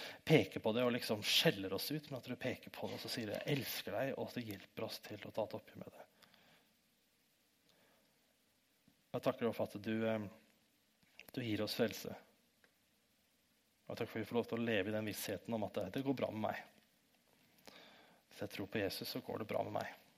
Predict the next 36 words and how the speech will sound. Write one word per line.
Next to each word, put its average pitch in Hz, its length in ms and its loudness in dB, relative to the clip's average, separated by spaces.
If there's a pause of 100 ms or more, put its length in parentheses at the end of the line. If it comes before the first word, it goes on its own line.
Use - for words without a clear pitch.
(1120)
Så - 160 -10
takker - 240 2
jeg - 80 -6
for 113 100 0
den 104 80 -4
fremtiden 113 500 -4
som 120 120 -6
vi 107 80 0
har 104 120 2
i 107 40 0
vente, 107 280 -2 (1800)
og 123 120 -6
som 117 200 -2
virkelig 113 480 -4
er 101 80 2
verdt - 200 -4
å 101 40 -4
dø 101 120 -2
for. - 180 -8 (1600)
Så - 60 -18
jeg - 80 -2
har 113 80 0
lyst - 100 0
til 135 80 2
slutt 127 220 2
å 120 80 4
be 117 140 6
Jesus 113 360 2
om 117 100 4
at, - 180 -2
eh, 120 260 8
om 120 100 -2
at 120 180 -4
du 117 140 0
skal, 123 540 6
eh, 123 240 4